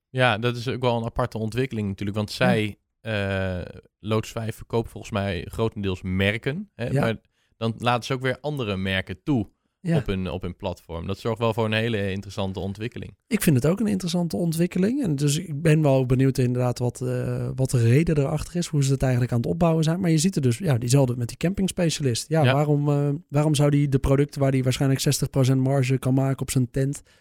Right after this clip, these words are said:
Speaker 2: waarom zou die iemand anders een tent laten aanbieden en maar tien procent ervan doen? Ja,
Speaker 1: Ja.
Speaker 2: waarschijnlijk omdat hij het fulfillment niet hoeft te doen, de voorraad niet hoeft te houden, de marketing ook vaker aan anderen kan overlaten.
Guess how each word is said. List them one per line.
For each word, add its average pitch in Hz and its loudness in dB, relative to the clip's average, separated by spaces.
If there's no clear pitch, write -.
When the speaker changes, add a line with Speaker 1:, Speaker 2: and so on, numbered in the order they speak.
Speaker 2:
waarom 147 2
zou 147 4
die 156 0
iemand 151 2
anders 175 2
een 139 0
tent 143 0
laten 139 0
aanbieden 139 0
en 139 -2
maar 135 -2
tien 190 2
procent 123 -2
ervan 117 -2
doen? 120 -6
Ja, - -8
Speaker 1:
Ja. 127 -2
Speaker 2:
waarschijnlijk 139 0
omdat 131 -6
hij 143 -4
het - -8
fulfillment 151 2
niet 147 0
hoeft 151 0
te 151 0
doen, 147 2
de 113 -2
voorraad 147 4
niet 151 -2
hoeft 147 -4
te 160 -4
houden, 143 0
de 117 2
marketing 147 2
ook 147 0
vaker 147 -2
aan 139 -2
anderen 151 0
kan 143 0
overlaten. 143 -2